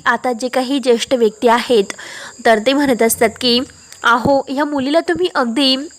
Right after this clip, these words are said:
बाहेर का पाठवतात? कारण तीच मुलगी आता या घरात अगदी हक्काने येणार आहे आणि ह्यांची ही जोडी अगदी एकत्र तर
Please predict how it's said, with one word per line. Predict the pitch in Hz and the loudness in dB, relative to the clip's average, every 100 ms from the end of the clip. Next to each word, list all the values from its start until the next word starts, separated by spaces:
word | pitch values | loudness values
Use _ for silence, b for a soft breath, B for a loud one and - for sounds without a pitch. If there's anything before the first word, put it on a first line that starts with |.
| - | -6
बाहेर | 247 240 233 285 285 | 0 0 2 -2 2
का | 269 | 0
पाठवतात? | 247 269 226 240 - 214 208 - B B B - | 2 0 0 -4 0 0 0 -6 B B B -2
कारण | 277 285 330 330 | 2 2 0 0
तीच | 339 415 | 0 2
मुलगी | 381 330 359 | 0 2 0
आता | 277 254 | 0 0
या | 294 311 | 2 2
घरात | 285 285 294 - - | 2 0 -2 -2 0
अगदी | 254 220 262 | 0 2 -2
हक्काने | 277 277 - 285 302 | 0 -2 0 0 2
येणार | 311 233 233 | 4 4 2
आहे | 226 226 254 214 - - - - | 2 2 4 4 0 -14 -20 0
आणि | 240 247 269 | 2 2 2
ह्यांची | 311 294 285 339 | 2 2 4 6
ही | 339 | 6
जोडी | 320 285 269 262 | 6 2 2 2
अगदी | - 226 226 294 302 B B - | 2 0 2 0 0 B B 0
एकत्र | 269 240 349 - | 0 2 2 2
तर | 269 | 2